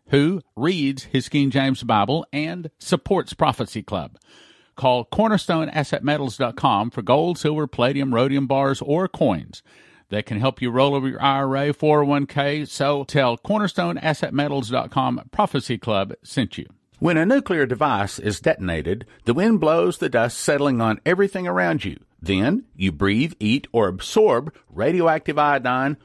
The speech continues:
which then kills your thyroid and kills you. A simple fix is to immediately take potassium iodate pills, which flood your thyroid with good iodine, keeping the radioactive iodine out.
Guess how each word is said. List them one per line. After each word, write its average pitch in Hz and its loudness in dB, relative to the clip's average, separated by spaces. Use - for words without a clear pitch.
which - -2
then 117 0
kills 110 -2
your 95 -4
thyroid 180 2
and 131 -2
kills 95 -2
you. 160 0
A 170 2
simple 226 0
fix - -2
is 127 2
to - -2
immediately 113 0
take - -2
potassium 117 -2
iodate 101 -2
pills, 180 0
which 120 -2
flood 196 2
your 120 -4
thyroid 117 0
with 98 0
good 180 4
iodine, 151 2
keeping 113 0
the 95 0
radioactive 101 0
iodine 85 0
out. 98 -2